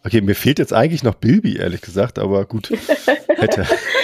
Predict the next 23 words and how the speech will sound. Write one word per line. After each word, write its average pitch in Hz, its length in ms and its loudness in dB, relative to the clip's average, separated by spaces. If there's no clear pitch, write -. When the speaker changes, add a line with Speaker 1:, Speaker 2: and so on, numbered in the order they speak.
Speaker 1:
Hätte - 160 -4
ja 117 60 -2
klappen - 280 -2
können, 208 200 -2
genau. - 120 -10
Speaker 2:
<laughs> - 20 -6
Mit 208 180 2
Bilby 247 320 2
habe 233 200 0
ich 247 100 0
am 202 100 2
Anfang 214 380 2
Speaker 1:
<laughs> - 0 -
Speaker 2:
sehr 196 200 -2
viel, 208 240 -4
äh, 202 280 -10
zu - 140 -18
tun 208 220 -6
gehabt, 196 220 -4
aber 190 160 -4
mittlerweile 202 600 -2
haben 202 160 -8
wir, 196 140 -4